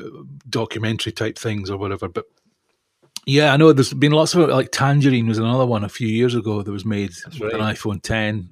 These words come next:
Speaker 1: and, I mean, they had attachments and they had, uh, you know, different kind of, um,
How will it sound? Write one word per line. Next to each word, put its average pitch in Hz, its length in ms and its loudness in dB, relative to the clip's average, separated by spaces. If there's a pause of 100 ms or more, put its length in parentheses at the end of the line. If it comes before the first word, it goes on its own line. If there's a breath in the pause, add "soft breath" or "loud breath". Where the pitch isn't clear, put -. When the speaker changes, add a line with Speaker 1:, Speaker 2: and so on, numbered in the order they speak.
Speaker 1:
and, 101 380 -4
I 151 80 -2
mean, 156 160 2
they 147 80 2
had 147 160 0
attachments - 720 -4
and 101 100 -8
they 92 60 -6
had, 104 240 -8 (640 loud breath)
uh, 104 480 -2 (180)
you - 320 -6
know, 98 120 -2
different 107 280 -6
kind 98 240 -8
of, 95 160 -10
um, 98 320 -10